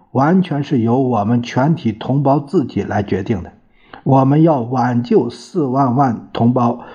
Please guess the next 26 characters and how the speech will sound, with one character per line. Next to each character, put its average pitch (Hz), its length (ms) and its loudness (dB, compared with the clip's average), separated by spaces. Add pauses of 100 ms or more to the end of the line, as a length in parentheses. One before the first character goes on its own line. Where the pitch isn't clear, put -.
(140)
共 214 300 4
同 135 280 -2
所 139 200 0
有 135 200 0
的 101 120 -4
中 135 240 -2
华 117 200 2
民 107 240 -2
国， - 320 -8 (500)
复 180 420 2
兴 165 400 0 (280)
历 202 340 6
史 107 240 -2
文 104 300 -2
化 - 340 -2
最 143 280 4
悠 202 260 4
久、 110 200 -2
最 139 240 2
光 190 360 2
荣 117 180 0
的 233 160 2
中 190 260 2
华 120 220 0
民 117 220 0
族。 - 220 -8